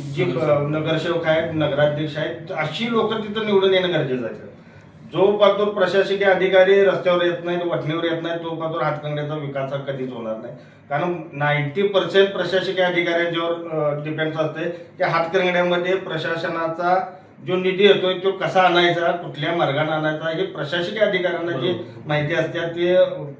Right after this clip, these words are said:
Speaker 1: राजकीय लोकांना माहिती त्यामध्ये कमी असते.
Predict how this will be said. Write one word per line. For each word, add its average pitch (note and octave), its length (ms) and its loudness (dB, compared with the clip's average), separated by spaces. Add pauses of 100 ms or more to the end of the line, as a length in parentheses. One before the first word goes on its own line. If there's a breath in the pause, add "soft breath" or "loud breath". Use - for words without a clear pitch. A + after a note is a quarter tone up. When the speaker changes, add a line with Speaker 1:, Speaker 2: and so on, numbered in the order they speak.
(320)
Speaker 1:
राजकीय C#3+ 380 0
लोकांना C#3+ 320 -2
माहिती B2+ 340 -6
त्यामध्ये C3 300 -6
कमी B2+ 260 -4
असते. - 300 -12